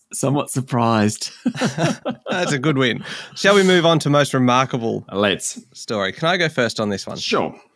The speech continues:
Speaker 2: Okay. For me, the most remarkable story this week is just everything that is going on with Qantas at the moment. So we found out this week that the airline's expected pre-tax profit for the current half year has risen to one point four five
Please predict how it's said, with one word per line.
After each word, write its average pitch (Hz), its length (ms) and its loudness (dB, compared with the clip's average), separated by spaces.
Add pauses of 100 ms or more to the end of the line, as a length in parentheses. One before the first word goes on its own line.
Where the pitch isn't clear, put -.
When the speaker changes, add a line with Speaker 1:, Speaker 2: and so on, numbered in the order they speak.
(180)
Speaker 2:
Okay. 120 240 -2 (160)
For 143 160 0
me, 170 180 4
the 160 80 0
most 127 240 2
remarkable 117 460 -2
story 110 260 0
this 104 180 -4
week 107 200 -4
is 110 100 -6
just 110 280 -8
everything 131 640 -2 (340)
that 110 120 -4
is 113 120 -4
going 113 380 -2
on 107 160 -2
with 98 180 -8
Qantas - 580 -8 (220)
at 110 140 -2
the 95 60 -10
moment. 92 520 -8
So 120 340 0 (300)
we 120 60 -2
found 147 200 4
out 135 80 4
this 120 180 -2
week 117 300 0
that 131 200 -2
the 123 140 2
airline's 127 460 2
expected 120 520 -2
pre-tax 131 520 -2
profit - 420 -4
for - 140 -6
the 107 80 -4
current 131 380 0
half 117 340 -2
year 110 240 0
has 104 240 -4
risen 127 340 0
to 113 140 -8
one 143 320 -2
point 135 340 -4
four 127 300 -2
five 110 540 -4